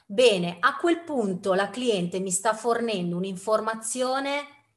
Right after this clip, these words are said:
importantissima, mi sta dando un messaggio importantissimo e utilissimo, perché quando lei avrà terminato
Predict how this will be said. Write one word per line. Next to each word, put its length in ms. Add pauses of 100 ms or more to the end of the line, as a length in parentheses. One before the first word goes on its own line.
(1500)
importantissima, 1120
mi 100
sta 200
dando 340
un 80
messaggio 960
importantissimo 1040
e 40
utilissimo, 840 (360)
perché 480
quando 440
lei 360
avrà 380
terminato 960